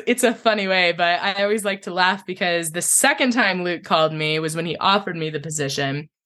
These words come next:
And he had interviewed me that Friday. And he said, "You know, you'll likely hear back from us early next week on our decision." I was like, "Okay, awesome." So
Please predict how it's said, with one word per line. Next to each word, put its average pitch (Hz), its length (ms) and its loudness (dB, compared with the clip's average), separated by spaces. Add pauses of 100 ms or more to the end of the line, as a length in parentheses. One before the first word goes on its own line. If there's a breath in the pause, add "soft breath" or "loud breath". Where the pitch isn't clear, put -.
(520 soft breath)
And 185 420 2
he 233 220 2
had 214 100 2
interviewed 208 600 0
me 185 200 -2
that 175 220 0
Friday. 196 720 2 (540)
And 190 500 2
he 208 140 -4
said, 180 400 2
"You 185 80 -4
know, 170 520 4
you'll 190 200 -2
likely 202 320 2
hear 196 120 -2
back 165 200 0
from 170 160 -4
us 160 120 -4
early 160 240 0
next 156 260 -6
week 139 220 -4
on 151 100 -2
our 151 100 -4
decision." 156 380 -4
I 156 80 -2
was 160 80 -6
like, 185 140 -8
"Okay, 403 260 -2
awesome." 254 480 2
So 196 380 2